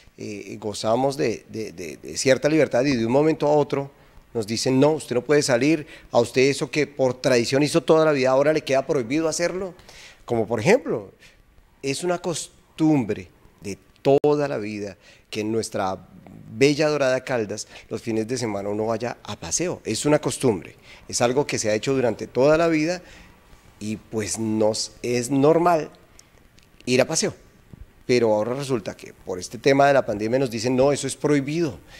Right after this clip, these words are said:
Entonces a veces como que nuestro cerebro no la coge, no, no lo acepta. Entonces ahí es donde viene como la rabia y otros sentimientos. Entonces esto era lo que nos explicaba nuestra doctora Luisa Valencia. No sé si,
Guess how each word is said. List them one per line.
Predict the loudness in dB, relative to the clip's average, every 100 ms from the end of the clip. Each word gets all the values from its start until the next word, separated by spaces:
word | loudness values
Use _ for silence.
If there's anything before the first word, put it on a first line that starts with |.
| -20 -20
Entonces | -10 -2 -2 0 0
a | 2
veces | 2 0 -4
como | 0 0
que | 2
nuestro | 2 2 -2
cerebro | -4 -2 -2 0 2
no | 2
la | 2 0
coge, | 0 0 2 2 4 4 2
no, | 2 2 2 0
no | 2 4
lo | 6
acepta. | 4 2 0 -2 -10 -10 -12 -20 -20 -20 -12
Entonces | -10 -8 -4 -2 -2 -2 0 0 0 -2 -2 -4 -16 -20 -12
ahí | -4 -2
es | 0
donde | 2 2
viene | 2 0
como | 0 0 0 -2 -8
la | -12 -10
rabia | -4 2 4 4 0
y | -2
otros | -4 -6
sentimientos. | -6 -8 -10 -12 -14 -16
Entonces | -16 -14 -12 -12 -10
esto | -6
era | -4
lo | -4
que | -4
nos | -6
explicaba | -8 -10 -10 -4 -4 -6 -14 -20 -10
nuestra | -6 0 0
doctora | 0 -2 -2
Luisa | -2 -2 -2 0
Valencia. | 0 -2 -8 -8 -8
No |
sé | -8 -6
si, | -6